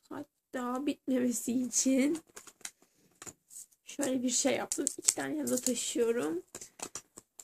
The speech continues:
Biri de hatta aynı serinin şöyle iki tane rengi, biri beyaz, biri pembe. Böyle şeyler yapabilirsiniz.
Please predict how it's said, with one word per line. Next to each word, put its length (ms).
Biri 380
de 200
hatta 500
aynı 340
serinin 720
şöyle 420
iki 200
tane 360
rengi, 340
biri 200
beyaz, 280
biri 200
pembe. 600
Böyle 240
şeyler 240
yapabilirsiniz. 800